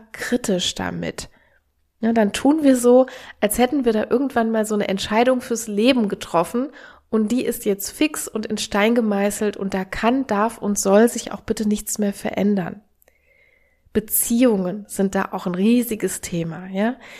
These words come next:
Da tun wir oft so, als würden wir immer exakt die gleichen bleiben. Aber das ist, ne,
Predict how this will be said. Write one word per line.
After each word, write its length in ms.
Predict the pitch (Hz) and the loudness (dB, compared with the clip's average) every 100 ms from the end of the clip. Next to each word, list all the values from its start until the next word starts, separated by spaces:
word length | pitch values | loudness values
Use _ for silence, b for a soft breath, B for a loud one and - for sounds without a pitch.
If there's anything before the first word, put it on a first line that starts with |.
| B | B
Da 140 | 185 185 | -6 -6
tun 400 | - 233 277 285 | -2 2 2 2
wir 220 | 214 - | -2 0
oft 360 | 196 226 - - | -2 -2 -8 -2
so, 200 | 202 208 | 0 0
als 320 | 196 - 190 | -2 -4 0
würden 300 | 214 269 233 | 2 2 -2
wir 220 | 214 - | -4 -2
immer 380 | 233 269 254 240 | 2 2 2 -2
exakt 520 | 220 - 220 226 - | -6 -4 -4 -4 -6
die 100 | 214 | -6
gleichen 500 | 202 196 214 240 202 | -2 0 0 0 -2
bleiben. 420 | 190 180 175 214 220 B B B - | -2 -2 0 0 -2 B B B -8
Aber 240 | 185 190 - | -6 -4 -2
das 260 | 214 - | -4 -4
ist, 480 | - 226 269 - - | -2 0 0 -2 -4
ne, 180 | 220 | -4